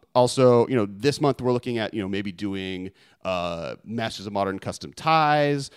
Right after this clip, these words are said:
uh, Masters of Modern, um, Nalgene metal or mal-, metal water bottles, so, you know, with the logo on it, so that you can take that to tournaments and keep hydrated, 'cause that's something we've definitely recommended. But definitely it's on theme.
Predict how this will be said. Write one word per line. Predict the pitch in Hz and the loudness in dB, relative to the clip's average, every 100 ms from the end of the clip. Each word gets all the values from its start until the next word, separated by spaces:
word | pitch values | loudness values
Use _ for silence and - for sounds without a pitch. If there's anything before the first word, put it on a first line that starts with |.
| _ _ | _ _
uh, | 98 95 92 | -4 -2 -4
Masters | 101 104 101 98 | -6 -8 -12 -10
of | |
Modern, | 95 90 90 87 87 - | -4 -4 -4 -6 -10 -8
um, | 87 76 69 71 - | -6 -6 -10 -14 -10
Nalgene | 107 110 113 107 98 | -2 0 0 -2 -2
metal | 107 113 104 95 | 0 0 0 -2
or | 98 | -4
mal-, | 95 107 110 | -2 -2 -2
metal | 113 117 110 104 | -2 -2 -2 -2
water | 90 113 139 147 | -4 0 0 0
bottles, | 143 135 135 131 | 0 0 0 -2
so, | - 101 | -6 -8
you | 90 98 | -6 -8
know, | 85 69 | -8 -10
with | 87 | -12
the | - | -6
logo | 110 151 135 | -2 -2 0
on | 135 | -2
it, | 131 - | -4 -6
so | 98 | -12
that | 85 71 | -12 -12
you | - | -16
can | 78 | -18
take | - 82 | -14 -14
that | 82 | -14
to | - | -14
tournaments | - 147 143 139 | -6 -4 -4 -6
and | 95 | -10
keep | - - | -12 -8
hydrated, | 120 139 135 143 - | -6 -4 -4 -6 -10
'cause | 92 | -16
that's | 78 - | -14 -18
something | 95 87 | -14 -12
we've | 87 80 _ _ _ | -12 -16 _ _ _
definitely | - 120 113 | -8 -4 -4
recommended. | 98 101 95 95 | -4 -6 -6 -6
But | 120 | -2
definitely | 175 165 | 0 0
it's | 143 | -2
on | 127 117 | -2 -6
theme. | - 131 127 120 | -6 -6 -4 -4